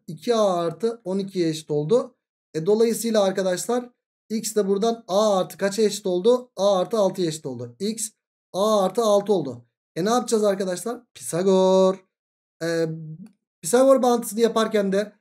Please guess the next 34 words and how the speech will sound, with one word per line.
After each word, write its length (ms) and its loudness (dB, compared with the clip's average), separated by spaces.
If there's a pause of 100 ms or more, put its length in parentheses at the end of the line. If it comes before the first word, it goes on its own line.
(200)
hocam 340 0
A 280 2
artı 180 -2
altının 360 0
karesi 580 0
eşittir 540 -2 (340)
A'nın 320 0
karesi 360 2
artı 220 2
on 80 -2
ikinin 240 -4
karesi 280 -4
deyip 260 -6
işlem, 260 -4
işlem, 280 -6
işlem. 300 -4
Ama 160 0
on 80 2
iki 180 -4
varsa 480 0 (320)
beş, 220 6
on 100 2
iki, 160 -2
on 60 6
üç 180 -4
mü? 180 -4
Değil. 480 4
Dokuz, 220 0
on 80 0
iki, 160 0
on 140 2
beş 180 0
mi? 200 -6
Evet. 300 2